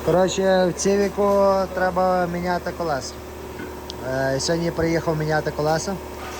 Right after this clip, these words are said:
Таку імпровізовану шапку біля хати.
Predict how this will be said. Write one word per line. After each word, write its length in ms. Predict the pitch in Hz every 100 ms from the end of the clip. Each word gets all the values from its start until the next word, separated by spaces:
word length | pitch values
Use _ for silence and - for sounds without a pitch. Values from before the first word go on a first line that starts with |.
| - - -
Таку 460 | 151 165 165 160 160
імпровізовану 720 | 156 160 160 156 170 165 160
шапку 320 | 151 170 151 160
біля 140 | 151 151
хати. 280 | 147 120